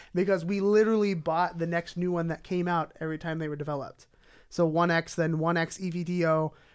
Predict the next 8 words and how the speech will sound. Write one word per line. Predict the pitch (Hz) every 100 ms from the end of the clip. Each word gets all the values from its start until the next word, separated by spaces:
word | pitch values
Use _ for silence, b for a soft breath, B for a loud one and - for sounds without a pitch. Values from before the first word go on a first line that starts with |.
| b
which | 175 170
was | 175 160 156 - -
basically | 190 196 196 - 202 180 170 160 160
one | 151 160 160
G | 165
and | 151
two | 151 170
G, | 151 156 156